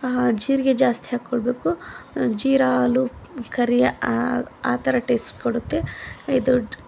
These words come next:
ಸೇಮ್ ಡಾಬಾದ ಸ್ಟೈಲೇ ಕೊಡುತ್ತೆ, ಅಷ್ಟು ಟೇಸ್ಟ್ ಆಗಿರುತ್ತೆ. ಡಾಬಾದಲ್ಲಿ ಮಾಡೋ ಥರನೇ, ಆ, ಟೇಸ್ಟ್ ಕೊಡುತ್ತೆ. ಹಾಗೆ ಆಲೂಗಡ್ಡೆ ಒಂದಿದ್ರೆ ಸಲ್ಕ್-, ಸಾಕು, ಯಾವುದು ತರಕಾರಿ ಬೇಡ ಯಾ-, ಈ ಕರಿ ಮಾಡೋದಕ್ಕೆ. ಟ್ರೈ ಮಾಡಿ ನೋಡಿ ಒಂದ್ಸಲ.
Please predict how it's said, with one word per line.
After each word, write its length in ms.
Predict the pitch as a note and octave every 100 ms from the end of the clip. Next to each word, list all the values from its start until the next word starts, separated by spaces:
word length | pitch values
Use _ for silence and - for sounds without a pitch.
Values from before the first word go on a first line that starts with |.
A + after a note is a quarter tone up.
| - - - -
ಸೇಮ್ 360 | - C#4 D4 C#4+
ಡಾಬಾದ 400 | A#3+ A#3+ C4 B3+ C4
ಸ್ಟೈಲೇ 460 | - - A#3+ C4
ಕೊಡುತ್ತೆ, 580 | B3 A#3+ A#3 - B3 A#3+ A#3 - - - - - B3
ಅಷ್ಟು 240 | - C4+
ಟೇಸ್ಟ್ 360 | B3+ B3 - F3+
ಆಗಿರುತ್ತೆ. 380 | E3 A#3+ -
ಡಾಬಾದಲ್ಲಿ 540 | A#3+ B2 B2 B2 B3 A#3+
ಮಾಡೋ 300 | B3 B3 B3
ಥರನೇ, 560 | B3 B3+ B3+ B3 D#4 - - - - - -
ಆ, 500 | - C4+ A#3+ A#3+ A#3 A3+ - - - - -
ಟೇಸ್ಟ್ 320 | C4 - -
ಕೊಡುತ್ತೆ. 380 | A#3+ A#3 - D#4
ಹಾಗೆ 280 | C4 B3+ - - -
ಆಲೂಗಡ್ಡೆ 540 | B3 B3 C4 C4+ A#3+ C4
ಒಂದಿದ್ರೆ 540 | A#3+ A#3 B3+ A#3 B3
ಸಲ್ಕ್-, 480 | A#3 - A#3 - C4
ಸಾಕು, 420 | - A3 - C#4+
ಯಾವುದು 500 | C4 A3+ A3 G#3 C4
ತರಕಾರಿ 460 | B3 A3 - A#3+ A#3+
ಬೇಡ 260 | A#3 A3+
ಯಾ-, 440 | B3 A#3+ A#3 - -
ಈ 120 | A#3
ಕರಿ 280 | - A#3+ A#3
ಮಾಡೋದಕ್ಕೆ. 640 | A#3 A#3 G#3+ A#3+ - E4+ - - - - - - -
ಟ್ರೈ 240 | B3 B3
ಮಾಡಿ 280 | C4 A#3+ A3+
ನೋಡಿ 460 | A3 A#3 G3+ A#3+ C4+
ಒಂದ್ಸಲ. 440 | A3+ G3+ A#3